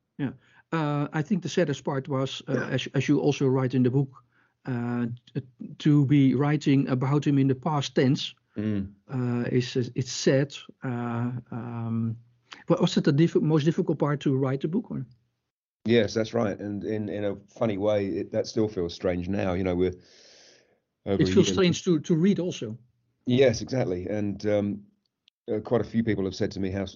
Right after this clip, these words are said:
Speaker 2: how sad they found it. It's strange, isn't it? Because, you know, it's one of those things, you know what's gonna happen. You, <laughs> you know what's coming as you get near the end of the story.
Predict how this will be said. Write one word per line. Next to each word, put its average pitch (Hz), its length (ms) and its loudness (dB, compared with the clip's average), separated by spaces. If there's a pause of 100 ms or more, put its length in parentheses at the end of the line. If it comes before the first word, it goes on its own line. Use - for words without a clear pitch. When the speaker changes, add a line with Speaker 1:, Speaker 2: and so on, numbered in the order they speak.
Speaker 2:
how 104 280 -6
sad 113 400 0
they 87 120 -2
found 85 260 -8
it. 87 80 -2
It's - 140 -6
strange, 123 300 0
isn't 101 120 -2
it? - 80 -2
Because, 101 260 -4 (560)
you 110 80 -4
know, 101 80 -2
it's 98 100 -6
one 107 100 0
of 98 60 0
those 90 160 0
things, 98 220 -2
you 101 100 0
know 107 160 4
what's 98 240 0
gonna 98 180 -2
happen. 92 420 -6
You, 98 180 -2 (120)
<laughs> 127 340 -2
you 101 60 -4
know 104 140 0
what's 98 200 -2
coming 104 340 -2
as 87 120 -8
you 92 80 -10
get 98 160 -4
near 92 160 -6
the 92 140 0
end 98 120 -2
of 82 80 -8
the 85 60 -10
story. 85 520 -4